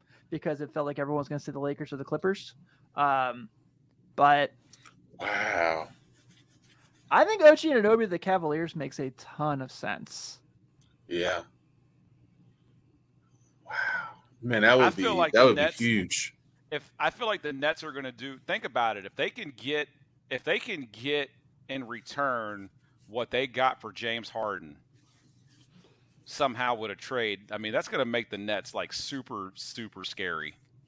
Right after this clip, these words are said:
Speaker 3: If they can add players that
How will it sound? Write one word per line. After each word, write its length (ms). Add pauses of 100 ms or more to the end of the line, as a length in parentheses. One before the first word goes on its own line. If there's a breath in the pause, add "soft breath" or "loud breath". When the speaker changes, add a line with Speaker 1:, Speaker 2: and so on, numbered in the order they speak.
(240)
Speaker 3:
If 120
they 120
can 240
add 300
players 720 (540 soft breath)
that 280